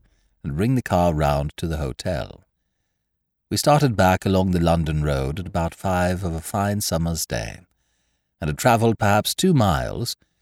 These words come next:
when I perceived in the road before us a young lady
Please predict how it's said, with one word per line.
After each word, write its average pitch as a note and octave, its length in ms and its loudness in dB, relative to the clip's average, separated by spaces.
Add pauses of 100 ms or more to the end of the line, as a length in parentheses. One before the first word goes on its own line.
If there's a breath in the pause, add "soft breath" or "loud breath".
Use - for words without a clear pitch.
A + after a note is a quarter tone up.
(240)
when A#2 140 -2
I A#2 80 2
perceived F#3+ 460 0
in C#3 80 6
the G#2+ 100 4
road G2+ 280 4
before D#2+ 400 -2
us - 320 -6 (320)
a A2 60 -2
young G#2+ 220 2
lady A#2+ 480 0